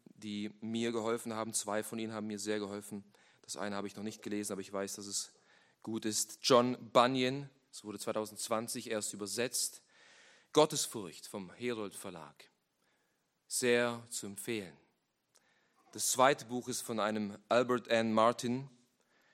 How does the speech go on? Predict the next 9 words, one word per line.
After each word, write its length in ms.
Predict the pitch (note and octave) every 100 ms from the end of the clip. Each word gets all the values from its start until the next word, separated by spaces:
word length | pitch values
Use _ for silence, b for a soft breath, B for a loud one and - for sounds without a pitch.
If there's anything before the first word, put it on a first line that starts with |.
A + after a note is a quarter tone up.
| b b b b _ A2
Der 80 |
Titel 220 | A2 C#3 C3
lautet 360 | B2 B2 B2
leider 240 | A2+ A#2 A2+
auf 120 | B2+
Englisch 520 | A#2+ B2 A#2 - - G#2+
The 40 |
Forgotten 480 | - G#2 A#2+ - A#2+
Fear. 480 | - C#3 A2 G2